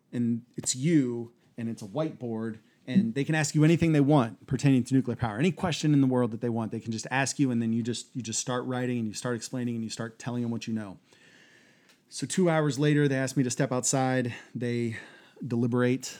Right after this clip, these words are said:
my future. I come back inside, and they say, "Congratulations, Sean."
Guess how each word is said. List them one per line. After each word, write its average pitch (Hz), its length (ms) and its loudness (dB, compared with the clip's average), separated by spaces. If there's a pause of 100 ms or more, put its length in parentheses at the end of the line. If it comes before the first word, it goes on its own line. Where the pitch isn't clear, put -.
my 113 260 -2
future. 147 540 0 (360)
I - 40 -14
come 147 180 -2
back 135 180 0
inside, 135 280 -2
and 123 100 -2
they 117 60 -4
say, 117 180 -6
"Congratulations, 123 880 -4
Sean." 117 460 -6